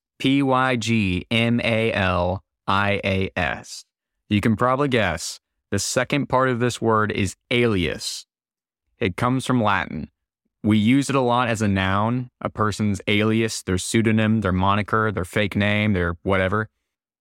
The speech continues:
But its use in Latin was more as an adverb, which meant also known as. So, for instance, my name's Cooper. My Instagram is Gentle Coo. So I would say,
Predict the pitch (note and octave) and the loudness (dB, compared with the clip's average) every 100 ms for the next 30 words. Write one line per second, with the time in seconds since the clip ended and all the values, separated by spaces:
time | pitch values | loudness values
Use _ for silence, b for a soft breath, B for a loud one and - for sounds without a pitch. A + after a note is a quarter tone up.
0 | - - D3 A2+ G#2+ _ A#2+ - B2+ D3+ | -10 -2 0 0 -4 _ -6 -2 0 0
1 | D#3 A#2 G2 G2 A#2 A2+ G2+ G2+ G2+ G2 | 0 2 2 0 0 0 0 2 2 0
2 | F#2+ - G2+ G2+ F#2 F2+ F2 F2 F2+ - | -2 -2 -2 -2 -2 -2 -2 -4 -6 -2
3 | F#2+ F2+ F2 _ G#2+ G2 - F#2+ F2+ F2+ | -2 -2 -4 _ -2 0 0 0 2 2
4 | E2+ C#2 C2+ - - _ _ - G#2+ G2 | 0 -4 -6 -8 -14 _ _ -4 -2 0
5 | A2 G2+ F#2 F2 - - - _ _ - | 0 0 0 -4 -4 -8 -12 _ _ -2
6 | G2+ G#2 G2+ - A2 E2+ E2 F2+ _ _ | 0 0 -2 -2 -2 0 -2 -4 _ _
7 | - G2+ G2+ F#2+ G#2+ - F#2+ F#2 F2+ F2 | -6 -2 0 0 0 -2 0 2 2 0
8 | F#2 - - A2+ G2+ F#2 - F#2 F#2+ G2 | -4 -6 -2 0 0 -2 -2 -4 -4 -8
9 | _ _ - G2+ F#2 G2 G2+ - F#2+ F2+ | _ _ -6 -2 0 0 -2 -2 0 0
10 | F2+ F#2 | 0 -4